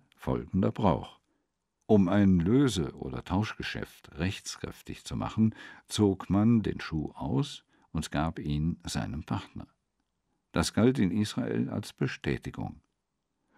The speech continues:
Der Löser sagte nun zu Boas: „Erwirb es.“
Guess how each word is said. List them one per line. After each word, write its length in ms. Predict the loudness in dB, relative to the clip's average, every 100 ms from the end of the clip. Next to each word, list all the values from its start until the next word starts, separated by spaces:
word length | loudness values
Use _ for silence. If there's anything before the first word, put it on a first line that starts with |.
| _
Der 100 | 6
Löser 480 | 8 8 8 8 8
sagte 420 | 6 4 4 4
nun 260 | 6 6 4
zu 180 | 2 2
Boas: 680 | 2 0 0 -4 -4 -10 -14 _ _ _ -2
„Erwirb 420 | 2 2 0 -8
es.“ 380 | -12 -12 -14